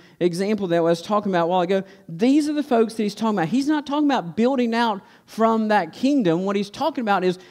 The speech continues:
you folks are standing on those connection points. You, you, you, you got those connection points. You're off the cliff, but that is as far as you made it.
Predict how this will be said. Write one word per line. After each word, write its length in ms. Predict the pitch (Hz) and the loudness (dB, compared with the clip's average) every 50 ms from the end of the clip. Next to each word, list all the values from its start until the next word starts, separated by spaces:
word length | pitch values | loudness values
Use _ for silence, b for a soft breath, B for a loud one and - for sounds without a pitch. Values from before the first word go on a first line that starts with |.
| B 180 | B -8
you 220 | - 170 226 320 349 | -4 0 0 0 2
folks 360 | - 285 262 240 208 - - | 2 0 0 0 -2 -4 -6
are 60 | 185 | -6
standing 500 | 165 - - 233 226 262 277 262 254 233 | -8 -4 -2 -2 0 0 2 0 0 0
on 160 | 220 220 214 | 0 -2 -2
those 160 | 208 202 196 196 | -2 -2 -2 -2
connection 560 | 196 - 180 190 220 254 254 - - 175 156 | -4 -6 -2 0 0 0 0 -2 -4 -6 -4
points. 300 | 160 156 151 170 175 - | -2 -2 -2 -2 -2 -4
You, 100 | 175 185 | -6 -6
you, 240 | - 185 180 196 190 | -4 -2 -2 -2 -2
you, 340 | 180 180 185 180 160 151 165 - | -2 -2 -2 -2 -4 -8 -12 -12
you 220 | 180 180 170 175 | -8 -6 -6 -6
got 340 | 160 151 233 240 277 294 - | -4 -4 -2 -2 -4 -2 -2
those 200 | 277 269 262 - | -2 -2 -2 -2
connection 440 | - 240 226 240 269 262 - 202 180 | -2 -2 0 0 0 -2 -2 -4 -4
points. 220 | 185 185 190 B B B 269 185 | -4 -4 -4 B B B -12 -6
You're 220 | 156 170 269 302 | -2 -2 0 2
off 300 | 294 269 294 320 320 320 | 4 4 4 4 4 2
the 100 | 214 202 | -2 -6
cliff, 320 | 202 - 262 294 285 208 | -6 -6 -2 -2 -2 -2
but 100 | 160 156 | -2 -2
that 140 | 147 220 269 | 0 0 0
is 60 | 233 | 0
as 60 | 160 - | -2 -6
far 280 | - - 208 233 240 240 | -4 -2 0 0 2 0
as 100 | 233 208 | 0 -2
you 80 | 233 226 | -2 0
made 220 | 196 160 131 107 | 0 0 -2 -2
it. 200 | 104 90 - - | -6 -12 -18 -20